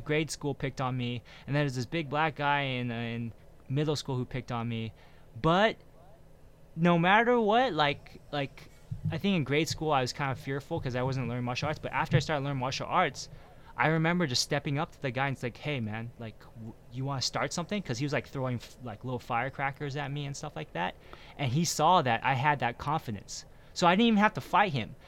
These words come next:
The fact that I've done, like, thousands of punches, the fact that I've done thousands of kicks, and then that moment when I step up to him and say, "I know if I have to punch or kick, I know how to do it." And he could see that,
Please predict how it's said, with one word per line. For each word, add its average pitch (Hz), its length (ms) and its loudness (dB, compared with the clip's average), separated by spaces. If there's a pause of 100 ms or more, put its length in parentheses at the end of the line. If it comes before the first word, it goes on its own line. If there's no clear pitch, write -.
(240)
The 139 60 -2
fact 196 280 4
that 151 100 4
I've 139 160 6
done, 160 220 2
like, 127 180 0
thousands 143 400 2
of 110 160 -6
punches, - 720 -6
the 127 80 -8
fact 160 320 0
that 139 80 -4
I've 135 140 0
done 135 160 -4
thousands 135 400 -2
of - 160 -12
kicks, - 480 -6 (920)
and 156 180 0
then 147 300 -2 (600)
that 135 180 -2
moment 143 480 2
when 120 100 0
I 120 60 0
step 147 300 -2
up 160 120 -2
to 143 60 -2
him 123 80 0
and 123 100 -2
say, 120 160 -2
"I 127 140 -4
know 143 200 0
if 127 120 -6
I 127 60 -2
have 156 240 -2
to 135 60 0
punch - 280 -2
or 127 60 -4
kick, - 480 -4
I 131 100 -6
know 127 240 -2
how 127 140 -4
to 113 80 -6
do 120 260 -6
it." 92 140 -12 (580)
And 135 100 -2
he 170 160 0
could - 160 -4
see - 340 0
that, 110 280 -2